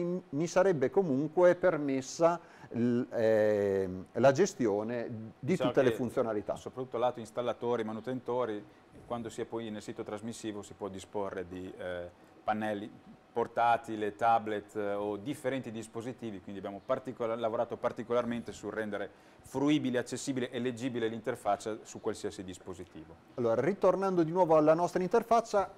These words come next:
Speaker 1: come dicevo precedentemente, allora, grande lavoro è stato fatto sui preset. Infatti abbiamo appunto aggiunto tutta una serie di preset che troverete all'interno,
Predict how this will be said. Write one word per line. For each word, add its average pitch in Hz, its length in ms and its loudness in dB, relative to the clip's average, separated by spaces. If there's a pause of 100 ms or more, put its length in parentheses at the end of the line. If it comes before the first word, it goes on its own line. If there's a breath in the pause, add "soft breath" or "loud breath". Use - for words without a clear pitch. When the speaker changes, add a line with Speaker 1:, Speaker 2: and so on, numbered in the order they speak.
Speaker 1:
come 165 180 2
dicevo 180 240 6
precedentemente, 208 640 0
allora, 131 220 4
grande 208 320 2
lavoro 156 260 4
è 151 40 -2
stato 160 220 -2
fatto 143 260 0
sui 156 180 0
preset. 95 480 0
Infatti 233 680 2 (220 loud breath)
abbiamo 135 720 6
appunto 190 340 -2
aggiunto 165 480 0
tutta 233 280 -6
una 156 100 0
serie 123 600 4
di 117 120 -6
preset 160 480 2
che 107 120 -4
troverete 143 440 2
all'interno, 143 800 4